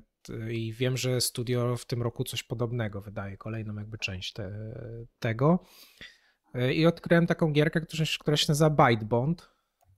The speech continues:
E, nie wiem, czy to wyjdzie w tym roku. Myślę, że, bo tak zapadła cisza od pół roku o, o, o tych, tych ludziach, którzy to robią, ale, ale było, było to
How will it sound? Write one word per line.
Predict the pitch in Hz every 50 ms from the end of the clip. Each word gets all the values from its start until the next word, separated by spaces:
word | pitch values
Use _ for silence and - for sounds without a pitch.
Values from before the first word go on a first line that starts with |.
| _ _ _
E, | 120 120 120 120 123 123 123 127
nie | 135 147 151 135
wiem, | 127 120 113
czy | - 127
to | - - 110
wyjdzie | 104 120 113 110 113 113
w | -
tym | - 113 113
roku. | 113 107 107 - - 117
Myślę, | 117 117 113 - - 113 107
że, | 104 107 104
bo | 104 107 110 120 123
tak | - 147 - - - - _
zapadła | - 151 135 156 - 180 165 170 170 175
cisza | - - - 175 160 - 127 104
od | 101 107 -
pół | _ - 113 110
roku | 117 117 113 - - 123 123 123 117
o, | 110 113 113 113 113 117 113 -
o, | - 110 113 120
o | 113 110 - -
tych, | - - - - _
tych | - 113 - -
ludziach, | 123 117 110 113 -
którzy | - - 117 117
to | - - 120
robią, | 113 117 107 120 131 135 147 156 - - - - - _ _ _ _
ale, | - 117 117 120 120 123 -
ale | 117 120 120 117
było, | 120 127 123 123 120 120 117
było | 123 120 120 117 117 113
to | - 120